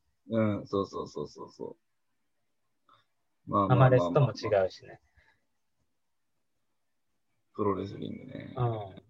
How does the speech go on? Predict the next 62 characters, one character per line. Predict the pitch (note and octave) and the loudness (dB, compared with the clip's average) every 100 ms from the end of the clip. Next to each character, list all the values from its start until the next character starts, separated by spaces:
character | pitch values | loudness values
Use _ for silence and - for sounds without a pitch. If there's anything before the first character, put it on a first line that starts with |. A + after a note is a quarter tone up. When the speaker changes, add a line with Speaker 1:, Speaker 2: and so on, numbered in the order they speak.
| - | 2
Speaker 2:
な | F3 | 4
ん | |
か | D#3+ | 4
そ | C#3 E3 | 6 8
う | |
い | D#3+ | 12
う | D#3 | 12
エ | D3+ | 12
ン | D3 | 8
タ | C#3+ | 6
メ | D3 | 6
な | C#3+ D3+ | 6 6
い | B2+ | 4
で | F#2 | 0
す | - | -2
か？ | - G2 G2 | 0 0 0
ユ | B2 A2 | -2 -2
ー | |
ジ | G#2 | -2
ン | G2 | -6
君 | G2+ | -6
の | F#2+ | -6
周 | F#2 F2+ | -6 -8
り | F#2 | -8
に | F#2 | -10
は。 | E2 - _ _ _ _ _ _ _ _ _ _ | -10 -12 _ _ _ _ _ _ _ _ _ _
周 | A#2+ A#2 A#2 | 6 8 8
り | A2+ | 6
じ | A2+ | 4
ゃ | A2+ | 4
な | A2 | 4
く | - | 0
て | G2 | -2
も | F#2+ | -4
い | |
い | F#2+ | -4
け | G2+ | -4
ど、 | - - _ | -4 -12 _
な | A#2 | 0
ん | G#2 | 2
か | F#2+ | 2
思 | G2 G2+ | 0 -10
い | |
つ | - | -12
く | - | -6
も | G2 | -6
の | F2+ | -6
と | - | -10
か。 | - C#3 _ _ _ _ _ _ _ _ _ _ - | -8 -8 _ _ _ _ _ _ _ _ _ _ -4
Speaker 1:
ま | A2 | 2
あ、 | G2+ F#2+ | 2 2
あ | |
の、 | G2 F#2 F2+ F2+ F2 E2+ - _ _ _ - | -2 -4 -2 0 0 -2 -10 _ _ _ -10
素 | - A#2 C#3+ D3+ | -6 0 0 2
人 | E3 | 4
感 | B2 G#2 E2+ | 6 6 2
っ | |
て | - C#2+ | -8 -6
い | C2+ | -4
う | |
の | D2+ - | -6 -4
で | A#1+ A1+ - | -4 -4 -8